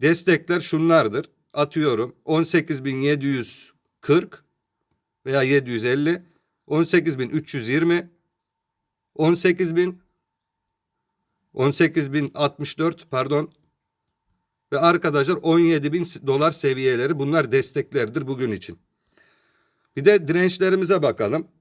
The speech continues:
Bu aralar direnç çizgileri çizmiyorum arkadaşlar. Çünkü, e, nasıl diyeyim, fiyat çok yükseldi. Birçoğu çalışmıyor artık. Ne zaman çizeceğim? Bir düşüş gelirse yeni trend çizgileri çizip öyle yola devam edeceğim. Ya aslında var trend çizgim. Şöyle, onu da göstereyim.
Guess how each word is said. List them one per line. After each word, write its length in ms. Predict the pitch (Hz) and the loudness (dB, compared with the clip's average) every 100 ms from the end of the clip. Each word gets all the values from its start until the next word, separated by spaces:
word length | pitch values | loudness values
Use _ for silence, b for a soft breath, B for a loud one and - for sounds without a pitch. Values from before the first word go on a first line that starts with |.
| 123 | -4
Bu 120 | 151 | 0
aralar 520 | 185 196 175 175 - | 2 4 4 2 -2
direnç 240 | 151 170 | -2 0
çizgileri 520 | 175 180 147 170 180 196 | 0 -6 -2 0 0 0
çizmiyorum 540 | 160 147 156 123 107 | -4 -2 0 0 -2
arkadaşlar. 640 | 104 - 101 101 170 180 - - - | -4 -6 -6 -4 -4 -4 -10 -20 -8
Çünkü, 260 | 151 160 | -2 2
e, 440 | 190 139 131 127 135 | 2 2 0 0 0
nasıl 220 | 165 143 | -2 -2
diyeyim, 140 | 175 | -4
fiyat 300 | 180 165 175 | 2 0 2
çok 240 | - 175 160 | -2 -2 -4
yükseldi. 540 | 156 139 113 135 165 | -6 -2 -2 -2 -4
Birçoğu 320 | 143 165 165 | -6 -2 -2
çalışmıyor 560 | 165 143 151 139 117 101 | 0 0 -2 -4 -2 -2
artık. 360 | 101 - 170 b b b b - | -2 -4 -8 b b b b -2
Ne 160 | 156 | 2
zaman 300 | 165 185 175 | 4 2 2
çizeceğim? 500 | 143 135 127 135 196 - - | -2 -2 -2 0 -4 -6 -14
Bir 200 | 139 165 | -8 -4
düşüş 340 | 180 - 185 | -4 -4 -2
gelirse 400 | - 202 156 - | 2 4 2 -2
yeni 300 | 180 170 185 | -2 0 0
trend 220 | 185 180 170 | 0 -2 -2
çizgileri 460 | 170 147 147 156 | -6 -8 -6 -6
çizip 280 | 147 147 185 | -6 -8 -4
öyle 220 | 160 151 | -2 0
yola 300 | 160 135 160 | 2 2 2
devam 300 | 131 139 135 | 2 2 2
edeceğim. 340 | 120 101 131 175 b b b - | 0 -2 -4 -6 b b b -6
Ya 80 | 143 | 2
aslında 500 | 165 170 208 170 143 | 4 4 2 2 2
var 240 | 175 175 | 0 -2
trend 260 | 139 110 92 | -4 -4 -6
çizgim. 380 | 107 85 87 - | -12 -10 -12 -14
Şöyle, 500 | - 147 139 120 - - 139 | -2 2 4 2 -4 -10 -10
onu 180 | 131 | -6
da 60 | 127 | -4
göstereyim. 580 | 107 117 - 143 107 | -4 -6 -6 -6 -6